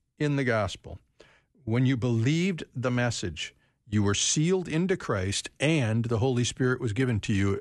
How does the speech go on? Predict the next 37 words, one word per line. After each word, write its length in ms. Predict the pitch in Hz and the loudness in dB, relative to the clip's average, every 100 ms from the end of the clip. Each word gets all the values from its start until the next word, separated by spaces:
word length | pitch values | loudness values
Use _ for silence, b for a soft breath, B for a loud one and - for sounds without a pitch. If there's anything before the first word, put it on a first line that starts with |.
| - | -2
as 480 | 107 101 101 95 - - - | 0 2 2 -2 -4 -10 -4
a, 240 | 120 101 - - | 0 0 -2 -2
a 100 | 107 | 0
down 260 | 92 104 95 | 2 0 0
payment 320 | 123 101 95 | 0 2 0
of 120 | 92 | 0
your 120 | 95 | 0
inheritance. 600 | 95 90 87 87 101 113 - - | 2 2 0 -2 -6 -8 -8 -2
And 120 | 113 | -2
so 340 | 90 120 104 98 B B B B B B | 0 0 0 -2 B B B B B B
it's 240 | 139 107 | -2 0
sound 840 | - - 156 156 123 107 120 110 - - | 0 2 2 2 0 0 -2 -4 -12 -2
to 400 | 147 127 113 110 - _ _ _ _ - | 2 2 2 -2 -6 _ _ _ _ 0
hold 300 | 156 135 113 | 2 2 0
to 80 | 127 | 0
the 140 | 113 | 2
idea 440 | 113 113 120 117 | 2 0 2 2
that 240 | 101 110 - | 2 -2 -2
the 80 | 107 | -2
Spirit 640 | - - 170 135 110 - | -2 2 2 2 0 -4
takes 280 | - 135 - | -4 -4 -2
up 140 | 117 - | -4 -2
residence 600 | 113 135 123 113 104 - - | 0 2 0 0 -2 -2 0
in 160 | 165 | 0
us 260 | 92 95 - | 0 -2 -2
when 340 | 110 110 127 | 0 2 2
we 100 | 117 | 0
put 180 | 107 127 | 0 0
our 100 | 107 | 0
faith 280 | - 117 113 | 0 -2 0
in 60 | 101 | 0
the 60 | 98 | 0
gospel. 480 | 104 113 - 104 - B B B | 2 0 -4 -12 -12 B B B
Most 360 | 127 175 - | 2 2 2
of 40 | 165 | -2
the 60 | |
time, 480 | - 127 120 123 - | 0 0 2 0 -2